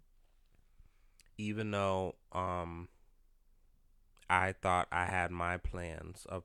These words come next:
things, things have, like, shifted and molded into what it is. And I think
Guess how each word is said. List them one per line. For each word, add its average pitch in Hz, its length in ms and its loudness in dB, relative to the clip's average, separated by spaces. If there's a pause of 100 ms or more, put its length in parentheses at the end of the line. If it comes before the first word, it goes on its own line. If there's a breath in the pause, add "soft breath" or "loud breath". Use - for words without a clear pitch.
things, 80 540 -10 (1000)
things 90 480 -4 (320)
have, 92 300 -4
like, 85 340 0
shifted - 680 -4 (120)
and 90 180 -4
molded 85 680 -2
into 85 720 -4 (1120)
what 98 200 -2
it 90 160 -2
is. 90 540 0
And 90 100 -2
I 85 120 2 (100)
think 87 380 0